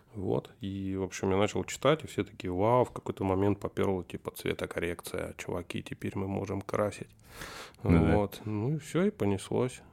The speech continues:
Speaker 1: Э, вот. Но я в итоге, то есть я какой-то момент думала сделать это в тво-, ну, второй, типа, профессии такой прям.
Speaker 2: Мгм.
Speaker 1: Это. Потом я чё-то устал. Ну, то есть я, в общем, там до какого-то уровня дошёл.
Speaker 2: Ты же в гильдии до сих пор, наверное,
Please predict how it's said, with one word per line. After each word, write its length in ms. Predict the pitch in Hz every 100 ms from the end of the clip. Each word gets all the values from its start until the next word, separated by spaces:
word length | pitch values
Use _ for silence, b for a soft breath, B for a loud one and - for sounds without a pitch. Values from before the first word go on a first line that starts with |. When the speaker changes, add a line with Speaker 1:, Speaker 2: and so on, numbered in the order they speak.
| -
Speaker 1:
Э, 340 | - 104 101 104
вот. 260 | 101 95 117
Но 60 |
я 140 | 123 156
в 60 |
итоге, 260 | 156 180 151
то 100 | -
есть 120 | 120 139
я 120 | 131
какой-то 380 | 131 - 151 127
момент 480 | 131 139 139 120 -
думала 460 | 101 123 127 110 107
сделать 460 | - 113 104 98 92
это 320 | - 95 92
в 120 | - -
тво-, 280 | 101 104 107
ну, 280 | 110 117 95
второй, 400 | - 98 101 98
типа, 220 | - 101
профессии 520 | - 98 165 196 -
такой 420 | - - - -
прям. 380 | 90 - - - 98
Speaker 2:
Мгм. 0 |
Speaker 1:
Это. 400 | 95 92 98 95
Потом 240 | - 139
я 100 | 147
чё-то 260 | 107 120 120
устал. 300 | 104 - 107
Ну, 120 | 92
то 60 | 92
есть 140 | -
я, 80 | 117
в 40 | 110
общем, 260 | 101 107
там 200 | 95 98
до 80 | 101
какого-то 500 | 92 107 127 110 110
уровня 260 | 107 104 101
дошёл. 580 | 113 - 202 233 233 - -
Speaker 2:
Ты 100 | 95
же 80 | 104
в 60 | 107
гильдии 420 | 95 78 78 - - - -
до 100 | 82
сих 140 | -
пор, 200 | - 73
наверное, 240 | 78 73